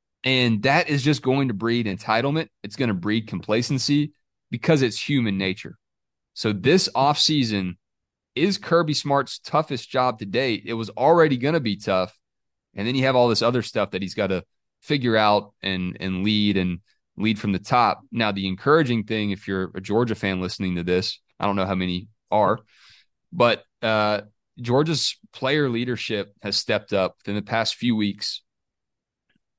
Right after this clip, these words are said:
and let people know, "Hey, guys, you're not honoring Devin Willock's life. You're not honoring Chandler LeCroy's life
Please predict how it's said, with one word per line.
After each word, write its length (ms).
and 140
let 180
people 240
know, 400
"Hey, 120
guys, 540
you're 180
not 320
honoring 680
Devin 340
Willock's 440
life. 560
You're 140
not 240
honoring 540
Chandler 380
LeCroy's 540
life 420